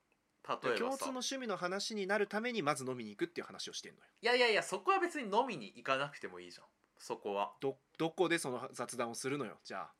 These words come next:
Speaker 1: もうチャットでも何でもいいよ、そこまで来たら。
Speaker 2: チャットで雑談？
Speaker 1: チャットで雑談をしようよっていう
Speaker 2: よっ。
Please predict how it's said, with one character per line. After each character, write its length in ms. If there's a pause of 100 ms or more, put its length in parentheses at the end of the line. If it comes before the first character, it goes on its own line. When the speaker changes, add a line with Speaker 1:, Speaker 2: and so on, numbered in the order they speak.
(180)
Speaker 1:
も 80
う 60
チ 100
ャ 60
ッ 60 (120)
ト 100
で 100
も 120
何 220
で 80
も 120
い 60
い 20
よ、 100
そ 160
こ 180
ま 160
で 80
来 100
た 120
ら。 80
Speaker 2:
チ 0
ャ 40
ッ 20 (160)
ト 140
で 140
雑 320
談？ 320 (280)
Speaker 1:
チ 180
ャ 40
ッ 60 (100)
ト 100
で 120
雑 260
談 240
を 40
し 260
よ 260
う 80
よ 200
っ 580
て 80
い 380
う 60 (140)
Speaker 2:
よ 180
っ。 60